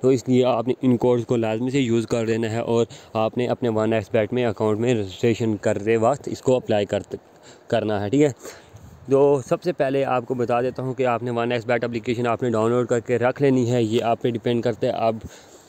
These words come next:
वेबसाइट पे खेलते हैं या एप्लीकेशन पे खेलते हैं। सिंपली आपने जो प्रोमो कोड लगाने हैं वो मैं आपको बताता हूँ इसी वीडियो के अंदर। तो उससे पहले अभी तक आपने हमारा YouTube चैनल सब्सक्राइब नहीं किया, प्लीज़ YouTube चैनल को सब्सक्राइब कर लें मज़ीद ऐसी इंटरेस्टिंग वीडियो देखने के लिए।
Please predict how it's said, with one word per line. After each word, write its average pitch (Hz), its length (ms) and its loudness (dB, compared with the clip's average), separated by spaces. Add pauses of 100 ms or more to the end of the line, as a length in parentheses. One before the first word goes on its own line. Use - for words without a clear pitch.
वेबसाइट 120 600 0
पे 131 160 2 (340)
खेलते 113 300 -2
हैं 117 160 -2
या 113 200 -2 (240)
एप्लीकेशन 120 480 -2
पे 110 120 -4
खेलते 101 320 -8
हैं। 101 100 -8
सिंपली 143 340 -4
आपने 127 340 2 (380)
जो 135 80 2
प्रोमो 127 300 -2
कोड 127 180 0
लगाने 113 280 -2
हैं 123 80 -2
वो 117 160 2
मैं 117 120 0
आपको 113 260 0
बताता 110 380 -2
हूँ 113 140 0
इसी 113 220 -2
वीडियो 101 300 -2
के 107 120 -4
अंदर। 95 280 -6 (640)
तो 131 140 4
उससे 139 220 2
पहले 139 260 2
अभी 131 140 -2
तक 135 200 -4
आपने 123 220 -2
हमारा 120 240 0
YouTube 117 340 -2
चैनल 120 180 0
सब्सक्राइब 117 440 -4
नहीं 117 120 -4
किया, 117 220 -4
प्लीज़ 113 280 -4
YouTube 113 260 -6
चैनल 110 160 -2
को 120 100 -4
सब्सक्राइब 113 440 -6
कर 123 160 -2
लें 117 160 -2 (420)
मज़ीद 120 280 0
ऐसी 113 220 0
इंटरेस्टिंग 110 460 0
वीडियो 101 200 -2
देखने 101 280 -4
के 98 120 -6
लिए। 95 220 -8